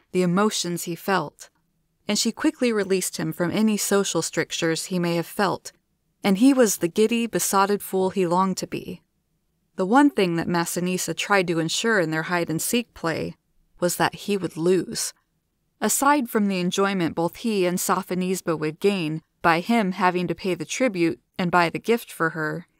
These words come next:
he found thrilling the notion of being stalked and the way in which Sophonisba would declare his capture and defeat. It had become almost a form of greeting,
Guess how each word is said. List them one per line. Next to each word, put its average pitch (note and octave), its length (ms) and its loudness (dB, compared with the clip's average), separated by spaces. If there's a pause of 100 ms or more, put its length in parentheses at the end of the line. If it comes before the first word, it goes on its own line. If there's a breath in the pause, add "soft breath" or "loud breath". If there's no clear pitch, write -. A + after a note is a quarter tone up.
(320)
he B3+ 180 0
found G3+ 360 2
thrilling A#3 600 4
the G3 100 4
notion F3+ 560 2
of D#3+ 120 -4
being E3 220 0
stalked - 680 0 (300)
and F#3 120 2
the F3 80 4
way B3+ 200 8
in A#3 100 4
which G3 180 0
Sophonisba F#3 840 0
would E3 160 2
declare A3 480 0
his F#3+ 220 -2
capture - 440 -2
and D#3+ 120 -2
defeat. - 520 -6 (640)
It A#3 120 4
had C#4+ 160 2
become G#3+ 340 0
almost F#3 320 -2
a F3 60 -6
form F3 260 -2
of D3+ 160 -4
greeting, F3+ 560 -2